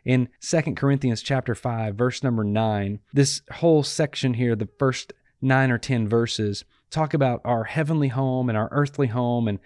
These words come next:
how we're here on earth, but it's temporary, and how we're, we want to be home and we crave to be home. And verse number nine says this, "Whether we are at home or away, we make it our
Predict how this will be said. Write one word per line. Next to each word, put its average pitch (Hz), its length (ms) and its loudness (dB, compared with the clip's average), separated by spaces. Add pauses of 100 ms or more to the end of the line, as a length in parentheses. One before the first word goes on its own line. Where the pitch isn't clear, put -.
(160)
how 131 140 0
we're 113 120 2
here 175 320 0
on 151 220 0
earth, 135 340 2
but 113 80 -2
it's - 160 -6
temporary, 147 720 2
and 113 80 0
how 113 120 -2
we're, 107 100 -2 (260)
we 131 140 0
want 151 260 0
to 156 80 -2
be 143 140 2
home 143 360 2
and 120 120 2
we 107 100 -2
crave 165 500 0
to - 80 -4
be 139 300 0
home. 139 480 -2 (300)
And 139 120 2
verse 196 200 4
number 170 160 4
nine 131 260 4
says 113 240 0
this, 110 320 -2
"Whether 180 300 2
we 180 200 2
are 131 160 4
at - 120 -8
home 170 640 -2
or 143 180 4
away, 113 560 -2 (160)
we 143 180 4
make 151 340 2
it 185 220 0
our 143 400 -2